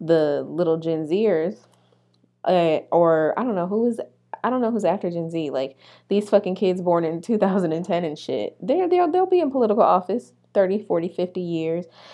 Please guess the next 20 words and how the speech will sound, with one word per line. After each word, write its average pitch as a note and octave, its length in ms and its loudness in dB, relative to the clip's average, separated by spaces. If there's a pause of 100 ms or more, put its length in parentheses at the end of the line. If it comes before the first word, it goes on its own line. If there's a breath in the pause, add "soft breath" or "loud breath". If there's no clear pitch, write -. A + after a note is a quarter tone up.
(120)
and G#3+ 160 2
they D4 80 6
will F4 140 6
definitely F#3+ 560 2
just D#3+ 180 -8
be E3 80 -4
like, E3 220 0
"You A#3 60 -2
know C4+ 100 0
what? C4 160 4
We B3 80 0
don't C4+ 140 2
give A#3+ 100 0
a G3 80 0
fuck F#3 160 0
about E3+ 220 0
anything. E3 400 -4
Money's E3 260 -2
not D#3 260 -6
real. D3 460 -4